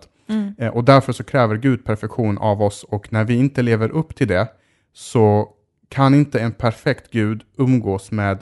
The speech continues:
Speaker 2: operfekta varelser. Och det är det som skapar den här skilsmässan.
Speaker 1: Precis.
Speaker 2: Och den skilsmässan är inte först och främst Gud som drar sig undan. För när vi läser den här berättelsen,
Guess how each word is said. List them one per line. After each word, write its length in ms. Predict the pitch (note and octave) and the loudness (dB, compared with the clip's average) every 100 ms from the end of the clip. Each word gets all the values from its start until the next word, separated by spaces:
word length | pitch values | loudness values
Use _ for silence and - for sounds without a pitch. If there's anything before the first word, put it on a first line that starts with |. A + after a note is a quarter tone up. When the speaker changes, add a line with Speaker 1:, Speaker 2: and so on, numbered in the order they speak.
| - | -4
Speaker 2:
operfekta 640 | B2+ A#2 - G#2 G#2 - G#2 | -4 -2 -2 -2 -4 -4 2
varelser. 540 | A2+ G#2+ F#2+ E2+ G#2+ - _ - | 2 2 -2 -8 -10 -16 _ -10
Och 100 | A2 | -2
det 80 | A2+ | 0
är 60 | |
det 200 | G#2+ B2 | 2 2
som 140 | G#2+ A2+ | 0 -6
skapar 360 | - A#2+ G#2 | -2 -2 -2
den 140 | G2+ G#2 | -4 -4
här 140 | G#2+ | -4
skilsmässan. 560 | - A2+ - G2 - - _ - | -4 -10 -10 -14 -14 -18 _ -14
Speaker 1:
Precis. 240 | G#3 - | -12 -2
Speaker 2:
Och 80 | A#2+ | 2
den 160 | C3 B2 | 2 4
skilsmässan 560 | D3+ C#3+ C3 A#2 A2+ | 0 0 -2 -2 -6
är 40 | A#2 | -4
inte 240 | A#2+ A#2+ | -4 -6
först 280 | - B2 - | -4 -4 -4
och 60 | |
främst 240 | - G#2 G#2 | -6 -6 0
Gud 240 | B2+ E3 | 2 2
som 160 | - B2+ | 2 2
drar 160 | A#2 | 2
sig 140 | A2 G#2 | 2 -4
undan. 280 | G2+ D2 - _ _ _ _ _ | -6 -8 -16 _ _ _ _ _
För 80 | A#2 | 0
när 120 | A#2 | 2
vi 140 | A#2 | 2
läser 300 | A#2+ B2 - | 2 2 2
den 120 | A#2 A2+ | -4 -2
här 80 | |
berättelsen, 600 | A2 C3 C3 G#2+ - G2+ | 2 0 0 -8 -6 -6